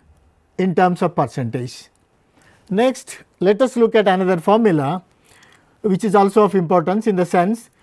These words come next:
if a trader professes to sell his goods at a profit of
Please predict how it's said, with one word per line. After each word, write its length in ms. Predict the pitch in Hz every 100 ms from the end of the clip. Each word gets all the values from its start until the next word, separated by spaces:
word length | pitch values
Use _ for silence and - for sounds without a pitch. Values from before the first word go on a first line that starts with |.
| _ _
if 140 | 220 226
a 120 | 240
trader 400 | 208 226 247 254
professes 640 | 226 214 240 240 262 247
to 140 | - 226
sell 300 | 220 233 254
his 280 | 214 190
goods 460 | 156 196 233 - - _ _ _ -
at 160 | 180 214
a 80 |
profit 420 | 208 202 196 240 233
of 200 | 220